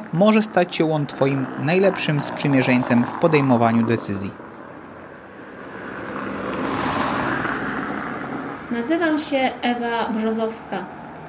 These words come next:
Speaker 2: Zawodowo pracuję jako life coach, głównie z kobietami, które potrzebują przejść przez trudne zmiany, czy to w życiu zawodowym, jak zmiana pracy,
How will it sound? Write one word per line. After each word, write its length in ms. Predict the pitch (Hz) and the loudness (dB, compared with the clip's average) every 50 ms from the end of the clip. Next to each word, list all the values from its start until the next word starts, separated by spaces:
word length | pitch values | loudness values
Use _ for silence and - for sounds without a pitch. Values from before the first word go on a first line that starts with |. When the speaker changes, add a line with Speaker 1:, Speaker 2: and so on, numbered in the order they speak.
| - - | -14 -6
Speaker 2:
Zawodowo 460 | - 226 226 240 - 330 349 349 330 | -4 -2 -2 0 0 0 2 2 2
pracuję 360 | 320 320 277 262 - 285 285 277 | 2 2 -2 -2 0 2 2 4
jako 260 | 277 269 - 254 240 | 2 2 0 0 2
life 460 | 233 233 240 240 240 233 - - - | 2 2 2 2 0 -2 -6 -8 -6
coach, 460 | - 185 180 180 180 - - - - - | -4 -2 -2 -2 -4 -8 -10 -12 -6 -4
głównie 260 | 320 339 339 320 302 | -2 0 2 2 0
z 60 | - | 2
kobietami, 600 | - 254 214 226 220 226 262 311 330 320 240 208 196 | 0 0 2 2 2 2 2 2 2 2 2 2 0
które 500 | - - - 220 226 226 226 220 220 - - | -2 -4 -2 0 2 2 4 4 2 2 0
potrzebują 540 | 226 226 - - 247 247 311 339 330 320 285 | -2 -2 0 -2 -2 0 0 2 2 2 2
przejść 280 | - - 285 277 277 | 2 2 2 2 2
przez 260 | 277 - 262 247 247 - | 0 -2 -2 -4 -2 -2
trudne 280 | 269 262 254 262 240 | -2 -2 0 0 -2
zmiany, 540 | 240 - 220 220 208 196 190 180 180 190 196 - - - - - _ _ _ _ _ | 0 0 0 0 2 2 0 0 -2 -4 -6 -8 -12 -20 -20 -20 _ _ _ _ _
czy 120 | - 277 | -4 0
to 140 | 269 262 254 | 2 2 2
w 60 | 240 | 2
życiu 240 | 240 240 233 - 214 | 2 -2 -2 -2 -2
zawodowym, 720 | 220 214 214 214 208 190 185 233 277 294 302 302 285 254 226 | 0 0 0 2 0 0 2 2 2 4 4 4 4 6 4
jak 320 | 214 208 202 196 - - - - _ _ _ _ _ _ | 4 2 2 0 -2 -8 -14 -20 _ _ _ _ _ _
zmiana 360 | - - 220 220 220 214 208 | -6 -2 0 2 2 2 0
pracy, 580 | - - 233 254 302 302 - - - 285 285 | 0 -2 0 0 0 0 -2 -2 -2 -2 -2